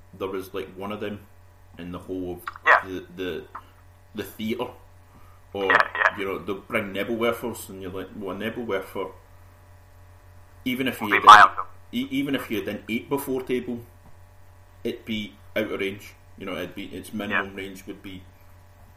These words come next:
Speaker 1: you know, twelve before or something like that. And you're like, oh,
Speaker 2: Yeah, yeah.
Speaker 1: yeah. I mean that, that, I mean that is my, my thing about that. But I mean, y-, I do like the bolt action, um, mechanic, the, the dice drawn thing, which is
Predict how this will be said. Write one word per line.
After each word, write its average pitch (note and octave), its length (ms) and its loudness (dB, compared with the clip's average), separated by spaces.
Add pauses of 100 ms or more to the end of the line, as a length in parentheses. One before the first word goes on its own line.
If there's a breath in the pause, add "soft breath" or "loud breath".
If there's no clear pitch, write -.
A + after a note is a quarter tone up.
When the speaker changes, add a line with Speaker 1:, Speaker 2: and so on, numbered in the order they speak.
Speaker 1:
you G3 140 -10
know, - 100 -10 (100)
twelve G#2+ 360 -6
before C#3 380 2
or C3 80 2
something B2+ 340 -6
like G#2+ 200 -6
that. G2 100 -10
And G2 180 -14
you're A#2+ 120 -4
like, A2 160 -8 (420 soft breath)
oh, A2 100 -12
Speaker 2:
Yeah, A2 180 0
yeah. F#2+ 200 -12 (260 soft breath)
Speaker 1:
yeah. E3+ 80 -2
I - 20 0
mean E3+ 180 -4
that, E3 240 0
that, D3+ 220 2
I D3 80 -2
mean D#3 120 -6
that D#3+ 220 2
is B2+ 100 -2
my, A#2 240 2 (400)
my A2 200 2
thing G2+ 260 -6
about G#2+ 260 -4
that. G#2 320 -2 (300 soft breath)
But - 180 2
I F3+ 100 4
mean, - 320 -6
y-, - 180 -6 (120)
I D3 80 2
do F#3 200 2
like E3 180 0
the A#2+ 80 -4
bolt A#2+ 220 -2
action, F#2 640 -6 (200)
um, F2 640 -10 (240)
mechanic, G2 440 -6 (140)
the, F2 180 -4 (100)
the G2+ 80 -10
dice A2 400 -4 (800)
drawn A2+ 280 2
thing, G#2+ 180 -6 (380 soft breath)
which - 180 -10
is G2+ 200 -8